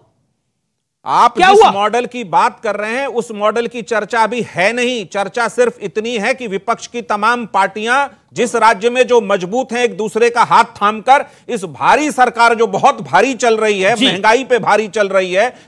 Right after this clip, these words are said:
Speaker 1: बेरोजगारी पे
Speaker 2: जी।
Speaker 1: भारी चल रही है,
Speaker 2: जी।
Speaker 1: और ये जनता वर्सेस मोदी की लड़ाई चलेगी।
Speaker 2: जन, जन, क्या ये जनता वर्सेस मोदी की लड़ाई है? और मोदी कहते हैं ये परिवारवादी बनाम मोदी की लड़ाई है।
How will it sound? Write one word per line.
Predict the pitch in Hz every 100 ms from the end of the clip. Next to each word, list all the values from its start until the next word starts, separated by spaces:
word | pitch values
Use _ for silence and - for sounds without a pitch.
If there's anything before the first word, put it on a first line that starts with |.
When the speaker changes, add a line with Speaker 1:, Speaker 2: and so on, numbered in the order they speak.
| 139
Speaker 1:
बेरोजगारी | 190 254 262 254 262 285
पे | 262
Speaker 2:
जी। | 202
Speaker 1:
भारी | 220 233
चल | 196 226
रही | 196 196 185
है, | 170 214 247 -
Speaker 2:
जी। | 269
Speaker 1:
और | 220 262
ये | 262
जनता | 214 262 247 320
वर्सेस | 262 262 240 302 -
मोदी | 233 247 254
की | 240
लड़ाई | 240 240 269
चलेगी। | 226 262 262 202 139 _ _
Speaker 2:
जन, | 233 226 165
जन, | 139 247 247 _ -
क्या | 311 359
ये | 370
जनता | 143 220 214 208
वर्सेस | 269 - 294 233
मोदी | 220 220 262
की | 269
लड़ाई | 240 214 220 214
है? | 247 - _ _ _ _ -
और | 233 247
मोदी | 214 226 247 254
कहते | 247 -
हैं | 277
ये | 302 330
परिवारवादी | - 233 202 226 269 220 214 226
बनाम | 202 208 214 214
मोदी | 180 185 190
की | 165
लड़ाई | 165 117 87 87
है। | _